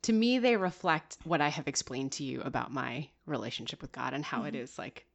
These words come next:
Speaker 1: every day, right?
Speaker 2: Yeah.
Speaker 1: So I would say I have three kind of primary prayers that I use when I'm talking to God. And
Speaker 2: Mm-hmm.
Speaker 1: one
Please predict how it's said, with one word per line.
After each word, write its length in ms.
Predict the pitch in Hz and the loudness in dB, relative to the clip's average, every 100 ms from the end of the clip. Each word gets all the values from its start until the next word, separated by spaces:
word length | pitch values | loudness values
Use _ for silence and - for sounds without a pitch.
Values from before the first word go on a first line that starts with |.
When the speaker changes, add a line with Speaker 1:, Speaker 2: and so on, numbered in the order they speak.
| _ | _
Speaker 1:
every 240 | 131 - 90 | -8 -8 -10
day, 280 | - 143 - - | -10 -12 -16 -2
right? 240 | 151 143 _ - - | -2 -2 _ -18 -6
Speaker 2:
Yeah. 80 | 392 - _ | -6 -6 _
Speaker 1:
So 120 | 220 | 2
I 80 | 220 | 4
would 80 | 220 | 4
say 140 | 202 | 0
I 40 | |
have 160 | 170 165 | -2 -6
three 500 | - 180 185 180 170 | -12 -10 -8 -8 -8
kind 160 | - 156 | -8 -8
of 80 | |
primary 360 | - 139 135 123 | -4 -2 -2 -4
prayers 280 | - - - | -8 -12 -12
that 100 | 127 | -12
I 60 | |
use 200 | 113 - | -12 -12
when 100 | - | -12
I'm 60 | 123 | -12
talking 320 | - - 113 | -12 -12 -10
to 80 | - | -10
God. 140 | - - | -10 -10
And 100 | 151 | -8
Speaker 2:
Mm-hmm. 60 | |
Speaker 1:
one 300 | 156 151 151 | -6 -4 -4